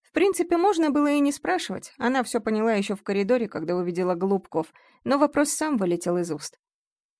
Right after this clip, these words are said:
"Которая на тебя наехала сегодня", пояснила Катя. "Да больно надо. Если что, вон соседняя стенка ярче станет", подумала про себя Оля. "Скажете, что слишком кровожадно? Нечего было на неё наезжать".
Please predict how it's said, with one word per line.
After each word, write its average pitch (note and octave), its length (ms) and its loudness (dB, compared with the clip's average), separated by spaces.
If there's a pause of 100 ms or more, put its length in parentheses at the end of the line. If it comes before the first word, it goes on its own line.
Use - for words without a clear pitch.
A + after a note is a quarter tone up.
"Которая D#4 400 6
на C#4+ 120 4
тебя D4 220 4
наехала A3 540 0
сегодня", E3+ 440 -2
пояснила F3+ 520 -2
Катя. D3 400 -8 (500)
"Да B3+ 220 8
больно C4+ 360 8
надо. F3+ 380 4 (240)
Если B3+ 400 6
что, D#4+ 300 4
вон A3+ 240 8
соседняя A3+ 580 2
стенка F#3 440 -2
ярче E3+ 420 -2
станет", - 420 -6
подумала F3+ 380 -6
про F#3 140 -6
себя G3 300 0
Оля. E3+ 240 -4 (440)
"Скажете, G#3 480 2
что G#3+ 160 -2
слишком G#3+ 420 0
кровожадно? A3+ 640 0 (480)
Нечего C#4+ 400 2
было A3 180 4
на G#3+ 120 4
неё G#3 260 4
наезжать". G3+ 680 0